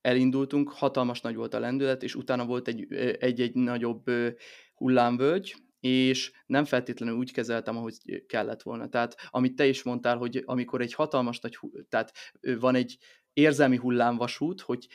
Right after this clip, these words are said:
hirtelen elképesztően jól érzem magam, minden szuper, mi-, minden happy, és utána jön egy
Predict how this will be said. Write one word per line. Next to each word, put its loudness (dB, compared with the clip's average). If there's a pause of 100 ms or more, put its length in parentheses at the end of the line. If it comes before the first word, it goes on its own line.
hirtelen 4 (100)
elképesztően 6
jól 6
érzem 4
magam, 4
minden 4
szuper, -2
mi-, 0
minden 2
happy, -4 (160)
és -4
utána 8 (220)
jön 6
egy 2